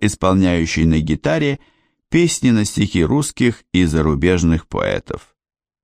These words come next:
Конец примечания. Одна песня, бурные аплодисменты, другая,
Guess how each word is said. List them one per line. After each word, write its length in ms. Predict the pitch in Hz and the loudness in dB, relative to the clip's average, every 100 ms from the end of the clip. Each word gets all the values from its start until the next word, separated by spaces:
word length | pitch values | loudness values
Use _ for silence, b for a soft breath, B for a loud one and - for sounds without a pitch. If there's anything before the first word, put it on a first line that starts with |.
| _ | _
Конец 480 | - 80 87 95 - | -2 2 4 2 -4
примечания. 760 | - 78 65 - 50 50 50 - _ _ _ _ _ _ _ _ _ _ _ _ _ _ _ _ _ _ _ _ _ _ _ _ _ _ _ _ _ _ | -4 -2 -2 -4 -4 -4 -8 -10 _ _ _ _ _ _ _ _ _ _ _ _ _ _ _ _ _ _ _ _ _ _ _ _ _ _ _ _ _ _
Одна 380 | - 85 127 185 | -2 2 2 2
песня, 580 | - 180 170 - 156 143 _ _ _ _ _ _ _ | 2 0 2 0 0 -2 _ _ _ _ _ _ _
бурные 420 | 82 87 82 82 | 2 2 4 2
аплодисменты, 840 | 76 78 80 76 73 76 - 80 - _ _ _ - | 0 0 0 0 0 0 -2 -6 -10 _ _ _ -4
другая, 720 | 85 117 82 73 - - | 0 0 2 0 0 -2